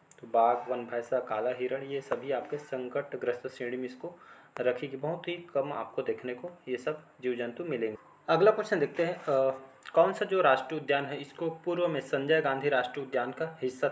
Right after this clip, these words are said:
था या इसको पहले कहा जाता था? तो गुरु घासीदास राष्ट्रीय उद्यान, इंद्रावती राष्ट्रीय उद्यान, कांगेर घाटी राष्ट्रीय उद्यान या उपरोक्त में से कोई नहीं।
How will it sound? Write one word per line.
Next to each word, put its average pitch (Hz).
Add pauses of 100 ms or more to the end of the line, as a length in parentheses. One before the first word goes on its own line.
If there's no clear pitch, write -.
था 160
या 151
इसको 160
पहले 156
कहा 131
जाता 123
था? 143
तो 160
गुरु 143
घासीदास 131
राष्ट्रीय 127
उद्यान, 139 (100)
इंद्रावती 139
राष्ट्रीय 135
उद्यान, 143 (400)
कांगेर 131
घाटी 135
राष्ट्रीय 127
उद्यान 143
या 143
उपरोक्त 135
में 127
से 180
कोई 143
नहीं। 123